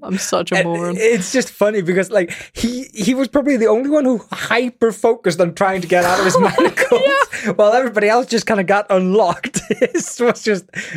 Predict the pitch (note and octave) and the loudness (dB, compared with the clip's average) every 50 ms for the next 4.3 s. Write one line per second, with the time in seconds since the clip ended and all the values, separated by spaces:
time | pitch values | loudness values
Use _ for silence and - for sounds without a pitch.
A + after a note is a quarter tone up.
0 | D3+ - - F3 F3 E3+ D3+ - D#3 C3+ B2 A#2 A#2 B2+ C3+ C#3+ D#3 D#3+ - - | -8 -2 0 2 2 2 2 0 0 0 0 0 -2 -4 -4 -2 0 2 2 4
1 | - C4 B3+ C4 - B2+ B2 B2+ G#3+ G#3+ A3 - A#3 A#3 - _ _ _ _ _ | 4 4 4 2 2 0 -2 -2 -2 -2 -2 0 -2 -2 -2 _ _ _ _ _
2 | - - _ _ _ _ _ _ _ _ _ _ _ _ _ _ - - - - | -20 -20 _ _ _ _ _ _ _ _ _ _ _ _ _ _ -18 -18 -18 -8
3 | - - G3+ F#3 G3+ G3 F#3+ F3+ F3 E3 E3 E3 D#3+ E3+ E3 D#3+ E3 D#3 D#3 D#3 | -4 -2 0 2 2 0 0 0 -2 0 0 -2 -2 -2 -2 -2 -2 -2 -2 -4
4 | - D3+ D3+ D3+ D#3+ | -6 -6 -6 -8 -10